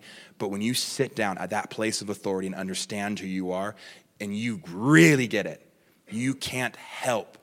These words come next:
but not give that away. How do you give it away? I don't know. What do you do? Is that leading a small group? Is that, is that talking to people on the streets? Is that feeding the poor and helping out with the food thing that you guys do back here? Is that, is, is that cleaning the church? I don't know what it is,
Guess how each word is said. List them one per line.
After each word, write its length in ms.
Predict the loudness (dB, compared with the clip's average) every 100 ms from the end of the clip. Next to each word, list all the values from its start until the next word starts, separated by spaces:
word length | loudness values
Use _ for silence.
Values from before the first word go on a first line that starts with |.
| -10
but 140 | -6
not 180 | -6 -6
give 160 | -8 -8
that 140 | -8
away. 260 | -8 -10 -14 _ _ _ _ _ -20 -20 -20 _
How 140 | -6 -4
do 80 | -2
you 60 |
give 120 | -2
it 60 | -2
away? 280 | -2 -4 -8 -20 _ _ -6
I 120 | -4
don't 160 | -4
know. 180 | -6 -10 -14 _ _ _ _ _ _ _ -8
What 120 | -4
do 80 | -2
you 100 | -2
do? 240 | -2 -2
Is 140 | -2 -4
that 160 | -4
leading 200 | -4 -4
a 40 | -4
small 260 | -4 -4
group? 160 | -6 -10
Is 80 | -6
that, 240 | -6 -6
is 140 | -8
that 260 | -6 -6 -6
talking 300 | -8 -6 -8
to 20 |
people 140 | -8 -10
on 80 |
the 40 | -8
streets? 380 | -6 -6 -6 -8
Is 120 | -6
that 260 | -4 -4 -6 -20
feeding 320 | -10 -4 -2
the 80 | -2
poor 220 | -2 -4
and 80 | -4
helping 240 | -6 -6 -6
out 160 | -4
with 160 | -6 -8
the 80 | -10
food 260 | -8 -8
thing 160 | -8 -10
that 180 | -10 -12
you 80 |
guys 220 | -10 -8 -8
do 140 | -8
back 200 | -10 -10
here? 200 | -12 -12 -16 -16
Is 160 | -8 -4
that, 360 | 0 -2 -4 -14 -8
is, 220 | -8 -6
is 160 | -6 -2
that 280 | -4 -4
cleaning 300 | -12 -8 -4
the 80 | -4
church? 320 | -2 -2 -4 -4
I 60 |
don't 160 | -4 -2
know 160 | -2
what 260 | 0 0 0
it 140 | -2
is, 400 | -4 -6 -6 -8